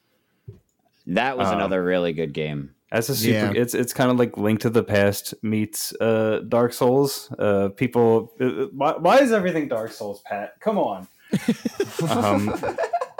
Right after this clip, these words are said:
Speaker 2: but you, but you know what I mean. Like, everybody was like, "Oh, let's make, like, two D platformer Dark Souls. Like, we'll make two D Dark Souls." These guys are like, "No, we're gonna do it Zelda style."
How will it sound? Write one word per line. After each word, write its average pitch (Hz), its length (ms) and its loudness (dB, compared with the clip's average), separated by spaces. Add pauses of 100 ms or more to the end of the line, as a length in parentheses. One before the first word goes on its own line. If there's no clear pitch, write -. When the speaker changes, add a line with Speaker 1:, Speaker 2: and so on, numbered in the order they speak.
(1400)
Speaker 2:
but 127 160 4
you, 143 160 6
but 156 140 4
you 185 180 8
know 196 180 8
what 156 120 8
I 135 120 6
mean. 123 400 4
Like, 107 240 2
everybody 139 420 6
was 131 140 2
like, 127 180 2
"Oh, 131 160 6
let's 117 240 2
make, 127 180 2
like, 120 220 4
two 139 180 2
D 120 120 2
platformer 123 640 0
Dark 104 260 0
Souls. 92 420 -4
Like, 101 200 -4
we'll 107 80 -4
make 107 240 -6
two 110 160 -6
D 120 160 -2
Dark 101 280 0
Souls." 98 320 -4
These 117 160 -2
guys 120 260 2
are 127 40 0
like, 117 160 0
"No, 147 240 6
we're 135 100 4
gonna 147 220 4
do 147 260 4
it 135 100 2 (640)
Zelda 135 360 2
style." 90 540 -2